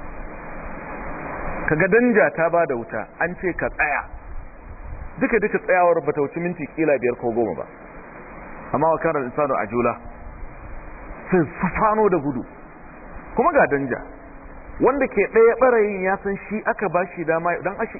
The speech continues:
shi ke da koriyar fitila. Saboda haka sai ya taho, kai kuma ka taho,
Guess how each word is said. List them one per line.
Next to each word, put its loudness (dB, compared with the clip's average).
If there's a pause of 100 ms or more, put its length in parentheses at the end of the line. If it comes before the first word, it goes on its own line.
shi -4
ke 0
da 2
koriyar 2
fitila. -6 (600)
Saboda 4
haka -2
sai 2
ya 0
taho, 6 (340)
kai 2
kuma 0
ka 2
taho, 4